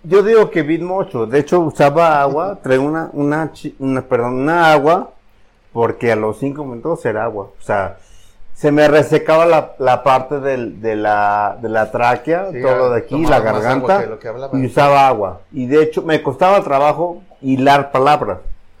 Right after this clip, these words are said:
Speaker 1: Y me llegaba un sentimiento y el agua para, o sea, no creo yo, a lo mejor tomaba agua.
Speaker 2: ¿Qué sentiste de que haya sido la primera vez, la primera oportunidad de poder compartir esa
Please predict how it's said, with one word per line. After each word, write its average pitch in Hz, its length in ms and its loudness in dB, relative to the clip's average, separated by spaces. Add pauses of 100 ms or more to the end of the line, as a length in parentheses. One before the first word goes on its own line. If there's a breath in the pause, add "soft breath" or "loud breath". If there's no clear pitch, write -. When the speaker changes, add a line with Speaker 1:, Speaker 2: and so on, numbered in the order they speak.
(220)
Speaker 1:
Y 131 140 0
me 135 160 6
llegaba 139 460 4
un 196 100 -2
sentimiento 123 680 -2
y 170 60 4
el 139 220 0
agua 135 320 0
para, 90 420 -6 (460)
o 113 160 0
sea, 107 460 0
no 143 280 2
creo 170 240 6
yo, 165 140 4
a 165 40 4
lo 160 80 0
mejor 127 280 -4
tomaba 98 360 -4
agua. 90 240 -2 (500)
Speaker 2:
¿Qué 214 160 2
sentiste 214 920 -8 (440)
de 147 220 -4
que 156 420 -2
haya 170 220 -4
sido 180 260 -10
la 151 200 -4
primera 151 600 -8
vez, 151 300 -4
la 151 140 -6
primera 143 280 -8
oportunidad 147 460 -10
de 156 80 -8
poder 135 540 -10
compartir 135 720 -12
esa 135 460 -8